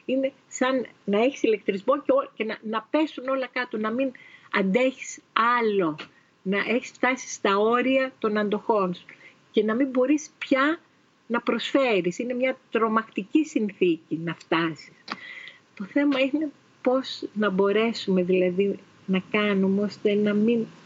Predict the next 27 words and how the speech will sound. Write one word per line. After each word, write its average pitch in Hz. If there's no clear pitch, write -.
φτάσουν 180
οι 202
άνθρωποι 180
αυτοί 170
σε -
αυτό 170
το 180
σημείο. 208
Πολλοί 254
φοβούμαι 226
ότι 220
έχουν 226
ήδη 226
φτάσει 123
στα 165
όρια 165
των 151
αντοχών -
τους. -
Πάντως, 247
ε, 214
δεν 220
είναι 220
και 208
από 202
μόνοι 214
τους. 196